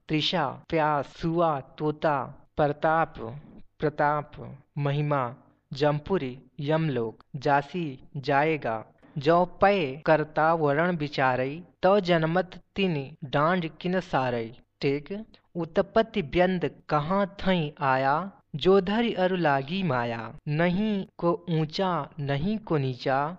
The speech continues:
जाका पिंड ताही का सींचा। जे तू बामन बमनी जाया, तो आन बांट होय काहे न आया। जे तू तुरक तुरकनी जाया, तो भीतर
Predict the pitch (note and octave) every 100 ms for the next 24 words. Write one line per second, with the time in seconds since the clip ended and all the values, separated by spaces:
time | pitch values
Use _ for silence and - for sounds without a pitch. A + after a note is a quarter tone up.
0 | - C#3+ D#3+ D#3+ D#3+ G3+ G3+ - G3 G3
1 | F3 - C#3+ D3 F#3 G3 F#3+ F#3 - D3+
2 | C3+ D3+ D3+ E3 F#3+ _ - C#3 F#3+ F#3
3 | - A3 A3+ E3+ D3 C#3+ D3+ F#3+ D#3+ C#3
4 | C3 C#3+ F#3 A3 C#3 A#2+ B2 B2+ D3 F3
5 | - - E3 - - E3 G#3 G#3+ C#3+ C#3+
6 | D#3+ F3 F#3 F#3 G3+ E3+ C#3+ C3+ C#3 F#3
7 | F3+ C3+ C3 B2 C3 D3 F#3 - - -
8 | _ _ C#3+ D#3 F3+ F3+ A#3 A#3 - D#3
9 | E3+ F3+ D3+ - D3 C#3+ D#3 D#3+ G#3 G#3
10 | D3+ C3 C3+ C#3+ D#3 - _ _ _ -
11 | C3 - D#3+ D#3 - G#3 D3+